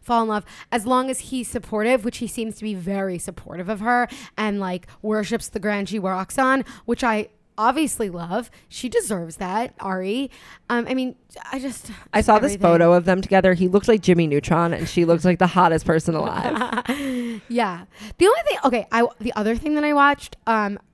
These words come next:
Speaker 1: her, uh, carpool, is it karaoke carpool, which I played for you.
Speaker 2: Yes.
Speaker 1: Her voice.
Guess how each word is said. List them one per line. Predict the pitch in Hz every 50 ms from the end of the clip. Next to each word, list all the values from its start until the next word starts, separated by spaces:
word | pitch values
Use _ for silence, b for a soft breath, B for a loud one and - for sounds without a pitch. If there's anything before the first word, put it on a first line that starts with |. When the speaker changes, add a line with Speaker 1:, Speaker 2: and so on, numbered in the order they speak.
| - -
Speaker 1:
her, | - 214 226 220 214 214 208 202 202 196 190 180 - -
uh, | 220 208 190 185 185 180 175 170 165 165 - _
carpool, | - - 226 214 208 - - 226 220 214 208 202
is | 185 196
it | - -
karaoke | - - 214 202 202 202 196 190 - - 196 175
carpool, | - - 185 185 185 - 196 220 233 240 254 262 247 b b b b b b b
which | 247 247 254
I | 240
played | - - 226 196 190 -
for | - 233
you. | 247 254 269 269 269 269 226 - _ - -
Speaker 2:
Yes. | - 170 - - - 180
Speaker 1:
Her | 190 240 311 403
voice. | 240 175 151 185 175 147 139 139 - - - - - - -